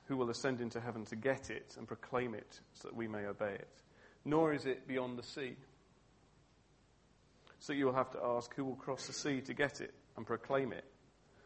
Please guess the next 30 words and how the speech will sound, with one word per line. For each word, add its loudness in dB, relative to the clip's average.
so 4
that 4
we 2
may 0
obey 0
it?' -8
No. -2
Where's -4
the -8
word? -2
The -8
word 0
is -8
very 0
near -2
you. -8
It's -12
in -6
your -6
mouth -2
and -6
in -4
your -4
heart, -2
so -8
that -4
you -4
may -2
obey 0
it. -6